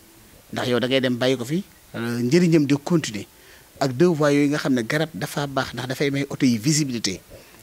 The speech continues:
pour ñu gën a mën a mucc ci accident ak genre yu demee noonu. Ak ku xool Touba tàngoor wi ni mu méttee,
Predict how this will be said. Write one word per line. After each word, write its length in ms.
pour 100
ñu 100
gën 200
a 40
mën 220
a 60
mucc 280
ci 540
accident 560
ak 160
genre 240
yu 60
demee 200
noonu. 220
Ak 140
ku 220
xool 280
Touba 300
tàngoor 380
wi 120
ni 60
mu 140
méttee, 340